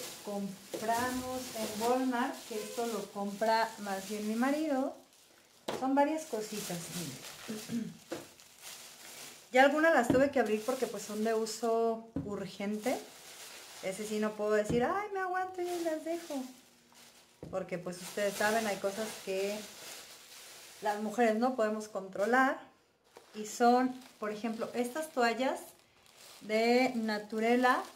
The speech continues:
A mí me gustan mucho. En sí, mi marca favorita es Always, pero Always es muy cara. Entonces, en esta ocasión encontramos estas que son de treinta y seis.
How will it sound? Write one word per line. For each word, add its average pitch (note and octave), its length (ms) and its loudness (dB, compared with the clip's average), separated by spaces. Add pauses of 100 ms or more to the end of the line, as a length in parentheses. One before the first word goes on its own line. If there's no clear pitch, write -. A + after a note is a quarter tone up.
A A3+ 80 -2
mí B3+ 120 2
me F4 120 4
gustan D4 360 0
mucho. C4 440 2
En A3+ 200 -4
sí, E4+ 520 2
mi D4+ 160 2
marca C#4+ 400 4
favorita B3 720 4
es B3+ 100 2 (560)
Always, C4 560 4 (720)
pero A3+ 540 8
Always B3+ 440 4
es B3 140 2 (500)
muy B3+ 220 0
cara. B3 340 4 (280)
Entonces, G#3 540 -4 (100)
en G#3+ 160 -4
esta G#3+ 200 -2
ocasión A3+ 360 -2
encontramos A3 640 -2
estas A#3+ 240 -6
que G#3+ 120 -6
son G#3+ 220 -4
de A3+ 60 0
treinta F#3+ 520 -6
y F3+ 60 -2
seis. G#3 460 -2